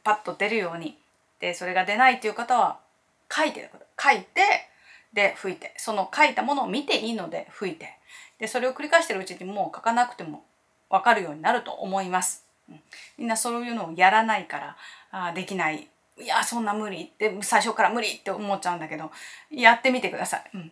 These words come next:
やってみて、まあ、できなかったらいい。もうそれは仕方がないんだけれども、うん、とにかくやってみる。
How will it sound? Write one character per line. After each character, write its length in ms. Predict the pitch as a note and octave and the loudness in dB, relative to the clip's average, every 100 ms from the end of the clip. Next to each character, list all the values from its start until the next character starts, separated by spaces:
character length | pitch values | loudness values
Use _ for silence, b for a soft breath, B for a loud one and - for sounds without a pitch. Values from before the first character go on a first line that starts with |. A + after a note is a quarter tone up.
| - | -8
や 140 | A3+ G3+ | 0 2
っ 60 | D4 | 4
て 100 | F#4 | 4
み 80 | |
て、 80 | F#4+ | 6
ま 120 | B3 | 8
あ、 40 | F#3+ | 8
で 100 | F#3+ | 4
き 80 | G#3+ | 0
な 80 | F#3+ | 0
か 80 | |
っ 40 | E3+ | -2
た 80 | - | -2
ら 80 | |
い 140 | F3 F3+ | -4 -8
い。 80 | - | -10
も 140 | F3+ | -10
う 20 | |
そ 80 | F3 | -8
れ 60 | F3 | -8
は 40 | |
仕 140 | - | -6
方 200 | - F3+ | -4 -2
が 120 | F3 F3 | -2 -2
な 100 | E3+ | -4
い 60 | |
ん 20 | |
だ 100 | D3+ | -8
け 80 | - | -12
れ 60 | E3+ | -10
ど 80 | F#3 | -2
も、 240 | F#3 B B B - | -2 B B B -10
う 80 | |
ん、 300 | A3 F#3 G#3+ | -8 -4 -4
と 80 | B3 | -2
に 140 | C4 B3+ | -2 -2
か 80 | |
く 120 | - - | -6 -6
や 120 | - | -6
っ 80 | - | -6
て 120 | E3 | -10
み 140 | |
る。 80 | E3 | -8